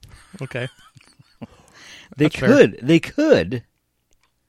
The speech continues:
Speaker 2: be ahead of Philadelphia.
Speaker 1: Okay.
Speaker 2: Philadelphia really hasn't added anything except for Chris Stewart.
Speaker 1: What about the Rangers?
Speaker 2: <sighs> Panarin.
Speaker 1: I'm not
Speaker 2: That's a, that's a pretty good addition.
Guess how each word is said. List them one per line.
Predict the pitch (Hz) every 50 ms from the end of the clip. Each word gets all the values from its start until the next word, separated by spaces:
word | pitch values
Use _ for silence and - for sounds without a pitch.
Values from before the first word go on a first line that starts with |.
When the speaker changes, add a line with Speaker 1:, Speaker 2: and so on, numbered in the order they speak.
| _ _ _ _ _ _ _ _ _ _ _ _ _ _ _ _ _ _ _ _ _ _ _ _ _ _ _ _ _ _ _ _ _ _ _ _ _ _ _ _ _ _ _ _ _ _ -
Speaker 2:
be | 113 120
ahead | 110 98 110 107
of | 101 -
Philadelphia. | - 101 95 92 87 80 - - - _ _ _ _ _ _ _ _ _ _ _ _ _ _ _ _ _ _ _ _ - 139
Speaker 1:
Okay. | - - - 160 -
Speaker 2:
Philadelphia | - - 180 226 247 208 190 165
really | 151 151 147
hasn't | 127 117 110 - -
added | - 85 87 95 92 80
anything | 82 76 78 87 92 92 - - 135 139 - _ _ _ _ _ _ _
except | - - - 104 -
for | - 101 90 82 85 _ _ _ _ _
Chris | - - 104 90 -
Stewart. | - - - 85 82 76 - _ _ _ _ _ _ _ _
Speaker 1:
What | - 147
about | 131 139 143 -
the | 143
Rangers? | 131 147 170 170 - - - - - - _ _ _ _ _ _ _ _ _ _ _ _ _ _ _ _ _
Speaker 2:
<sighs> | - - - - - _ _ _ _ _ _ _ _ _ _ _ _ _ _ _ _ _ _ _ _ _ _ _ _ -
Panarin. | - 90 98 120 120 92 - _ _ _ _ _ _ _ _ _ _ _ _
Speaker 1:
I'm | - 311 330
not | 349 370 370 339 226 -
Speaker 2:
That's | - 131 135 131
a, | 139 117
that's | 104 - 117 113
a | -
pretty | - - 135 135 131
good | 123 131
addition. | 120 107 104 110 - - 85